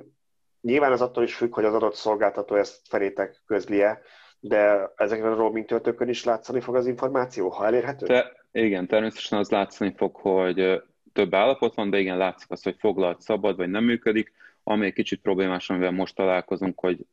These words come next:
Speaker 2: az adott esetben a szolgáltatók nem mindig töltik ki pontosan az adatokat, és nem kapjuk meg a csatlakozót, de mondjuk megkapjuk azt, hogy hány amper van rajta, és hány fázis, és akkor abból azért nagyjából ki tudja következtetni az ember,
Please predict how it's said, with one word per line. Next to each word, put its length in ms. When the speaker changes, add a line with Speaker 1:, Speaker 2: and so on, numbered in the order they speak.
Speaker 2:
az 120
adott 240
esetben 360
a 20
szolgáltatók 680
nem 140
mindig 280
töltik 340
ki 80
pontosan 460
az 80
adatokat, 500
és 140
nem 160
kapjuk 300
meg 120
a 60
csatlakozót, 720
de 80
mondjuk 240
megkapjuk 440
azt, 140
hogy 140
hány 260
amper 320
van 180
rajta, 520
és 120
hány 280
fázis, 580
és 120
akkor 200
abból 200
azért 220
nagyjából 420
ki 120
tudja 240
következtetni 680
az 100
ember, 520